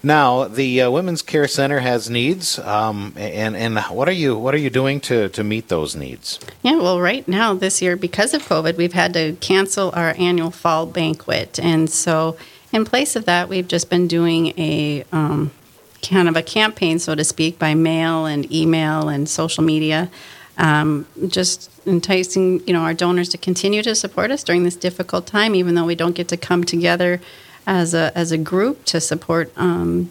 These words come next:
Speaker 2: the mission of the center. But we still are in great need of, of everyone's support, and people can either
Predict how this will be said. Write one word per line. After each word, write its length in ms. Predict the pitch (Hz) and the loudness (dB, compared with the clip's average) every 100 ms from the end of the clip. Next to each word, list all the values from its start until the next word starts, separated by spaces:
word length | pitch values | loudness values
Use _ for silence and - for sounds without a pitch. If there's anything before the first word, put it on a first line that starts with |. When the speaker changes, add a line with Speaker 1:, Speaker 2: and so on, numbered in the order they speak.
| - | -4
Speaker 2:
the 80 | - | 0
mission 380 | 180 180 190 190 | 2 2 0 0
of 80 | 185 | -2
the 100 | 185 | -2
center. 400 | - 180 185 190 - - - - | 0 2 2 0 -6 -20 -20 -8
But 160 | - - | -6 0
we 120 | 170 | 0
still 300 | 165 - 180 | 2 0 0
are 160 | 175 165 | 0 0
in 220 | 160 156 - | 0 -2 -4
great 240 | - 220 - | -2 0 0
need 200 | 190 190 | 0 -2
of, 180 | 185 - - | -6 -10 -4
of 180 | 175 165 | -2 2
everyone's 400 | 170 180 180 170 | 2 2 2 0
support, 640 | - 180 - 185 311 - 196 | -4 -6 -4 -2 -2 -2 0
and 160 | 165 | 2
people 400 | - 170 180 170 | 0 -2 0 -2
can 360 | 170 - 156 151 | -4 -2 2 2
either 600 | 151 165 156 151 147 | 2 0 0 0 -2